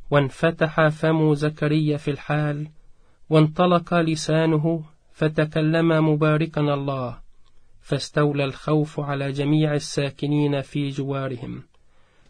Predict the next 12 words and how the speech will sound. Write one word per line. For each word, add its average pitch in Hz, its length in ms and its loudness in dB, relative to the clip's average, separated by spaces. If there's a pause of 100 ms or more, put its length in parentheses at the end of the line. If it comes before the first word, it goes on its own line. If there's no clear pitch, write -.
وصارت 170 640 0
هذه 160 320 0
الأمور 151 600 0
موضوع 147 680 0
الحديث 151 720 -2 (160)
في 147 200 0
جبال 147 520 0
اليهودية 139 1160 -4 (320)
كلها، 131 480 -6 (760)
وكان 160 480 2
جميع 156 400 2
السامعين 151 1000 0